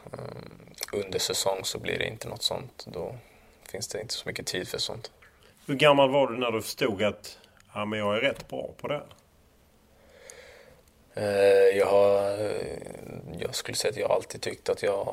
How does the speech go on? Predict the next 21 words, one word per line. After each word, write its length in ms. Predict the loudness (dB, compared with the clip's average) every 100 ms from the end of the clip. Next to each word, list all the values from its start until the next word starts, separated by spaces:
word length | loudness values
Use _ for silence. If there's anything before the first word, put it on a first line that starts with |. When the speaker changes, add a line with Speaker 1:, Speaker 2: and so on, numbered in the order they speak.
| -8 -10
Speaker 1:
har 200 | -10 -10
haft 200 | -10 -8
någon 140 | -8 -4
talang. 420 | -2 0 -2 -6 -14
Eh, 340 | -12 -10 -10 -14 -16 -20 -20 -20 -18 -18 -20 -20 _ _ _ _
men 200 | -8 -4
som 180 | -4 -2
sagt, 260 | -2 -2
det 80 | 0
var 120 | 0
väl, 320 | 2 0 -2 -10 -16 -20 -20 -20 _ _ -14
eh, 80 | -10 -10 -10 -16 -20 _ _ _ _ _ _
vid 340 | -10 -10 -10
tretton, 480 | -8 -8 -6 -8 -8
fjorton 480 | -10 -10 -8 -4 -4 -6 -18 -6
jag 220 | -2 -2
insåg, 540 | -2 -2 0 -2 -6 -18 _ _ _ -20 -20 _ _ _ _ _ _ -16
eh, 300 | -12 -10 -10 -14 _ -20 -12
insåg 300 | -8 -2 2
allvaret, 600 | 2 2 -2 -2 -6 -2
eh, 360 | 0 -2 -4